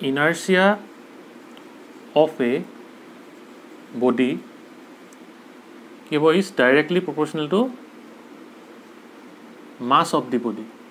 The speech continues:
ঠিক আছে? মানে কি হ'ব? আমাৰ কোনোবা এটা body যিমানেই মাছটো বেছি হ'ব, সিমানে কি হ'ব? ইনাৰ্চিয়াটো বেছি হ'ব। মানে কি? আমাৰ সেই বডিটোক যদি ৰৈ থাকে, তাক সেই জেগাডোখৰৰ পৰা কি? আঁতৰাবলৈ আমাৰ বেছি ফ'ৰ্চ দিব লাগিব। মানে কি? সেইকাৰণে ইনাৰ্চিয়াটো বেছি লাগিব,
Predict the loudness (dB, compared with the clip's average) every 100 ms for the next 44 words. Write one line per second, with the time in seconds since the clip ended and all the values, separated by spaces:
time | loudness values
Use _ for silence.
0 | -20 -20 -20 -20 -20 -20 -20 -20 -20 -20
1 | -20 -20 -20 -20 -20 -20 -20 -20 -20 -14
2 | -4 0 0 -2 -8 -20 -20 -20 -20 -12
3 | -4 -2 0 0 2 4 4 2 -16 -20
4 | -4 2 2 4 4 4 4 4 4 2
5 | 2 4 4 2 2 -2 0 0 0 0
6 | -2 -4 -2 -2 2 2 2 0 0 0
7 | -2 0 0 0 0 0 -2 0 -2 0
8 | 0 2 4 4 4 2 2 0 0 2
9 | 4 2 2 2 0 -16 -2 0 2 2
10 | 4 4 4 4 2 2 0 -2 -2 -2
11 | 0 6 6 6 4 0 -4 -2 -2 0
12 | 2 4 2 0 0 0 0 0 -2 -2
13 | -2 -2 -2 -2 -4